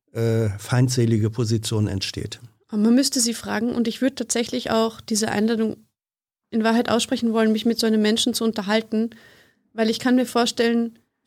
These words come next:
Speaker 2: dass da vielleicht ein in meinen Augen schwieriges Verständnis von, von was bin ich wert ohne meinen Reichtum plötzlich
Speaker 1: Mhm.
Speaker 2: dahinter steckt oder eine, eine absurde, äh,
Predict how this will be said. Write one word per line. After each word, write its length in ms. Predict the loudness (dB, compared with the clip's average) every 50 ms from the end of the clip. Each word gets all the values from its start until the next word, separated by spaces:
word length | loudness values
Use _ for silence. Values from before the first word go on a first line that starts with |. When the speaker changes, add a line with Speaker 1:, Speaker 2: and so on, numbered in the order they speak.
| _ _ _
Speaker 2:
dass 180 | _ -2 -2 2
da 360 | 2 4 4 4 4 2 0 -4 -10 -14
vielleicht 560 | -2 0 2 2 4 2 2 0 -2 -4 -2
ein 200 | 0 0 0 2
in 160 | 2 2 2
meinen 320 | 2 2 2 2 0 0 0
Augen 500 | -2 -4 -4 -2 -2 -2 -2 -4 -4 -8 -12 _ _
schwieriges 580 | -8 -4 0 2 2 4 2 2 2 0 0
Verständnis 600 | 0 -4 -2 0 0 -2 -2 -2 -2 -4 -4 -4
von, 460 | -4 -2 -2 0 0 0 -2 -4 -8 -12 -18 _
von 380 | _ _ -8 -6 -4 -4 -4 -6 -8 -12 -20 -20 -20 _
was 220 | -4 -2 -2 -2 -2
bin 160 | 0 0 0
ich 180 | 0 -2 0
wert 260 | 0 2 2 0 0 0
ohne 220 | 2 2 4 4
meinen 300 | 4 2 2 2 2 2
Reichtum 400 | 2 0 -2 -2 -2 -4 -4 -4
plötzlich 540 | -2 -4 -6 -6 -6 -4 -2 0 0 0 0
Speaker 1:
Mhm. 160 | -2 -2 -2 -8 -14 _ _ _ _ _ _ _
Speaker 2:
dahinter 360 | -2 2 2 4 4 2 0
steckt 340 | -2 -2 -4 -4 -6 -4 -2
oder 260 | 0 0 2 2 2
eine, 360 | 2 2 2 4 2 2 0 -4 -10 -20 -20 -20 _ _ _ _
eine 240 | -4 -2 0 0 0
absurde, 800 | -2 -4 -2 0 2 2 2 4 4 2 2 2 2 0 -2 -8 _ _ _
äh, 300 | _ -4 -4 -2 -2 -4